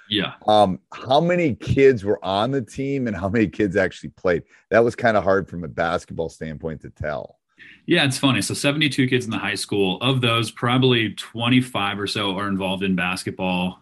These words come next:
Speaker 2: Okay.
Speaker 1: And on the varsity team, uh, they were, they were kinda decent at the, at the, like, freshman level too. So in kinda cleanup, cleanups, the freshmen would play. I'd say maybe, like, nine kids would maybe play.
Speaker 2: Okay.
Speaker 1: Um, what, in meaningful games,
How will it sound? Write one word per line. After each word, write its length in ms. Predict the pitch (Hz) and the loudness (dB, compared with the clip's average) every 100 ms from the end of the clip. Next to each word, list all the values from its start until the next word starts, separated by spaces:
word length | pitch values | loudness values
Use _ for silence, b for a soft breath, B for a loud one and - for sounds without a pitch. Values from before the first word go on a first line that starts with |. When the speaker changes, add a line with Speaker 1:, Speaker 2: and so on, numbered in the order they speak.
| - | -10
Speaker 2:
Okay. 160 | 92 85 | -4 -2
Speaker 1:
And 140 | 107 | 0
on 140 | 113 113 | -2 -2
the 60 | |
varsity 440 | 113 123 123 127 110 | 0 0 2 0 0
team, 560 | - 120 117 117 117 113 | 2 2 4 2 -2 -4
uh, 280 | 107 101 | -4 -2
they 140 | 107 185 | 0 0
were, 160 | 247 151 | 0 2
they 80 | 185 | 2
were 120 | 185 | 2
kinda 380 | - - 220 156 | -4 -10 -4 -2
decent 420 | 117 110 113 113 | -2 -4 -4 -4
at 100 | - | -2
the, 200 | 110 113 | -4 -4
at 100 | 101 | -4
the, 220 | 110 101 | -4 -4
like, 180 | 92 101 | -6 -8
freshman 480 | - 113 95 123 107 | -4 -4 -2 -2 -2
level 220 | 101 101 | -2 -4
too. 180 | 104 98 | -2 -2
So 140 | 107 | -2
in 100 | 98 | -2
kinda 220 | 92 107 | -2 -4
cleanup, 420 | 92 98 95 95 - | -4 -2 0 -2 -4
cleanups, 400 | 110 101 92 - | -6 -4 -4 -6
the 80 | |
freshmen 400 | 98 104 98 104 | -4 -4 -4 -6
would 80 | 101 | -6
play. 160 | 107 104 | -4 -2
I'd 140 | 139 | -2
say 140 | 175 139 | 2 2
maybe, 240 | 117 110 | 2 0
like, 200 | 101 95 | 0 -2
nine 400 | 98 98 98 98 | -2 0 0 -2
kids 280 | 95 101 98 | -2 -4 -4
would 80 | 101 | -4
maybe 220 | 95 98 | -2 -2
play. 380 | 92 104 107 110 B B B B | -4 -4 -2 -4 B B B B
Speaker 2:
Okay. 140 | 85 87 | -8 -2
Speaker 1:
Um, 440 | 101 98 95 98 | 2 2 2 2
what, 200 | 120 123 127 | 2 0 2
in 140 | 139 113 | 2 4
meaningful 400 | 113 123 131 131 | 4 4 4 2
games, 460 | 123 131 131 - | 2 2 0 -4